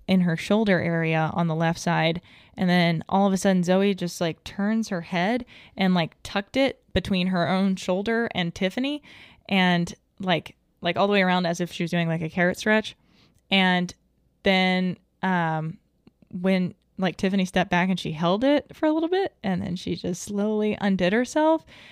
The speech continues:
And then all of a sudden she just, like, started coughing, like, coughing, and there was grass coming out of her mouth. And, um, like, which I'm like, "Are you packing? Do you need to have your teeth done?"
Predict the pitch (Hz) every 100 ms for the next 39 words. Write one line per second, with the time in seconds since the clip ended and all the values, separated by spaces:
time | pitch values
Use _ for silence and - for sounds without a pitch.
0 | - _ _ - 190 185 185 180 - _
1 | - 196 196 196 - 190 185 185 185 185
2 | - 175 180 - 180 - - 180 170 -
3 | - 160 170 - 254 294 - - - _
4 | 190 170 - _ _ _ _ - 208 202
5 | 208 196 196 190 180 165 160 - - 175
6 | 185 190 - 247 202 214 185 196 208 185
7 | 175 202 - - - - - 196 185 175
8 | 175 175 - 185 170 165 165 160 _ _
9 | 180 175 151 165 160 151 - 165 165 180
10 | 170 170 170 170 _ _ - 170 175 175
11 | 175 165 156 165 - 160